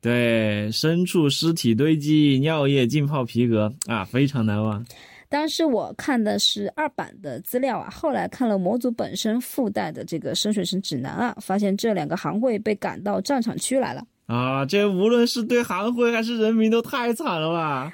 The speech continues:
Speaker 2: 而且战场区几乎没有主城区里那种规划好的排水系统，更没有清洁工行会的人来定期清扫，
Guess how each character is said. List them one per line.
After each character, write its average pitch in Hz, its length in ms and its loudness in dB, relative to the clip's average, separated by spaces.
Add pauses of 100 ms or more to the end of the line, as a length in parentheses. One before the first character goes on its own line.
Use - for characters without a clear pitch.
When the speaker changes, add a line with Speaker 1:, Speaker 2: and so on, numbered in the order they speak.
(100)
Speaker 2:
而 254 200 -2
且 220 280 -2
战 294 260 -2
场 240 180 -4
区 208 200 -6
几 294 380 0
乎 302 280 0
没 208 160 0
有 208 180 2
主 180 220 -8
城 185 180 -6
区 220 200 -4
里 196 160 -2
那 208 160 0
种 175 180 -4
规 226 160 -2
划 254 160 0
好 - 340 -8
的 196 140 -8
排 - 220 -6
水 - 140 -6
系 254 180 -4
统， 220 180 -4 (400)
更 359 180 0
没 190 180 0
有 214 180 -2
清 285 240 0
洁 247 120 2
工 233 200 0
行 - 280 -6
会 302 120 -2
的 247 100 0
人 180 180 0
来 175 160 -2
定 202 240 0
期 202 200 -4
清 302 240 -2
扫， - 200 -6